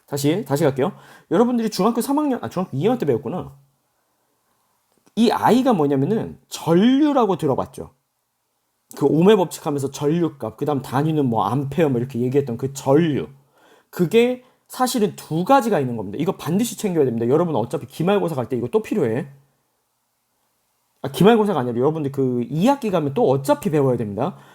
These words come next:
자, 전류가 두 종류가 있는데 그게 뭐냐면 바로 교류랑 직류가 있습니다. 자, 교류랑 직류. 근데 우리가 직류가 훨씬 더 익숙한 게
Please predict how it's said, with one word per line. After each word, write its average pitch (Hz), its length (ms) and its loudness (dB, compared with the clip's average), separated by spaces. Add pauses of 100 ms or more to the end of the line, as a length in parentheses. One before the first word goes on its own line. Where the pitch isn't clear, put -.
(140)
자, 143 180 -2
전류가 247 500 2
두 165 160 -4
종류가 220 340 2
있는데 139 380 0
그게 185 260 0
뭐냐면 135 580 0 (320)
바로 226 500 0 (360)
교류랑 202 880 0 (680)
직류가 208 880 2
있습니다. 95 440 -8 (1900)
자, - 340 0
교류랑 233 480 4
직류. 139 300 -2
근데 175 180 -4
우리가 147 240 -2
직류가 226 480 0
훨씬 220 240 0
더 208 80 0
익숙한 131 480 -8
게 131 280 -8